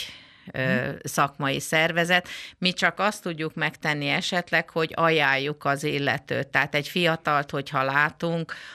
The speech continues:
Speaker 1: akkor, de hát azt más is észreveheti egyébként.
Speaker 2: De amikor meg akarjuk mutatni a magyar cukrászatot,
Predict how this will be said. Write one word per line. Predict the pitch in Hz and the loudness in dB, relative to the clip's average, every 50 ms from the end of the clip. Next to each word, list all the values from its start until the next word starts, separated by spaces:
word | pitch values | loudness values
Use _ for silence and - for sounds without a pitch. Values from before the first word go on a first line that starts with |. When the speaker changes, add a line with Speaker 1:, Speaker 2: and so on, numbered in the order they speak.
| - - _ | -20 -12 _
Speaker 1:
akkor, | - 151 143 - - - 151 151 147 - - - _ _ _ | 0 0 0 0 -2 0 2 2 2 0 -4 -10 _ _ _
de | - 170 180 | -4 0 0
hát | 160 - - | 0 0 -2
azt | 147 - - | -4 -2 0
más | 139 127 123 123 - | 2 2 2 2 -2
is | 120 - - | -4 -4 -4
észreveheti | - - 104 - - - 117 113 113 117 135 131 - - - - 120 - | -2 -2 -4 -4 -4 -6 -6 -4 -4 -4 -4 -4 -6 -8 -8 -6 -4 -4
egyébként. | - - - 131 - - - - - - 156 165 156 - - - - - | -4 -4 -6 -8 -8 -10 -12 -14 -10 -8 -8 -8 -8 -12 -18 -20 -8 -4
Speaker 2:
De | 170 180 | 0 0
amikor | 185 190 202 190 - 214 196 | 2 2 0 -2 -2 0 2
meg | 190 190 190 196 185 - - _ | 2 2 2 2 0 -4 -10 _
akarjuk | - 190 - - 185 180 180 196 185 - | -6 -6 -2 2 2 4 4 2 2 2
mutatni | 190 190 190 - 180 180 - 190 185 | 2 2 2 2 0 0 2 2 2
a | 185 180 | 4 4
magyar | 175 175 175 180 185 180 180 180 175 - - _ | 2 2 2 2 2 2 2 2 0 -2 -8 _
cukrászatot, | - - 180 170 - - 175 170 175 - - 185 175 - - 190 185 180 - - | -6 -6 -4 -4 -2 0 2 2 0 0 0 0 -2 0 2 0 0 0 -2 -8